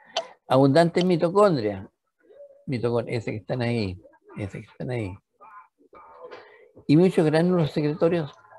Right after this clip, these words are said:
específicos, estos que están acá. Como la mayoría de las células secretoras de proteína que almacenan, ¿no es cierto?, secreciones,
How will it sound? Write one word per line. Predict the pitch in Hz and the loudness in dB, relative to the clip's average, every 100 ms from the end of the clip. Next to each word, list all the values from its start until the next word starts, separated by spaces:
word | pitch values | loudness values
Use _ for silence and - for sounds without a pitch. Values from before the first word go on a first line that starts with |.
| - - _ _ | -20 -20 _ _
específicos, | - 143 165 151 170 113 - 113 | -2 0 0 0 -2 -2 -6 -6
estos | - | -6
que | 104 - | -10 -10
están | 113 | -12
acá. | 101 98 90 - - - - - - - - 415 - - - - | -10 -14 -16 -20 -20 -20 -20 -20 -20 -20 -20 -20 -20 -20 -20 0
Como | 151 156 165 - | 4 4 2 -4
la | - 131 | 0 2
mayoría | 127 123 165 | 2 2 2
de | 196 | 0
las | 170 | -2
células | - 233 170 | -6 -8 -8
secretoras | 151 151 147 143 - _ | -6 0 0 -2 -10 _
de | - 127 | -2 -2
proteína | 139 123 127 156 151 - - - _ _ _ _ - | 0 -2 0 -2 -4 -10 -20 -20 _ _ _ _ -8
que | - | -2
almacenan, | 131 123 117 - 165 160 123 | 0 2 -2 -2 0 0 0
¿no | 110 | -2
es | 104 | -4
cierto?, | 147 127 - 135 - - | -4 -4 -6 -8 -8 -8
secreciones, | 135 123 113 151 165 156 | -4 -4 -2 -4 -4 -6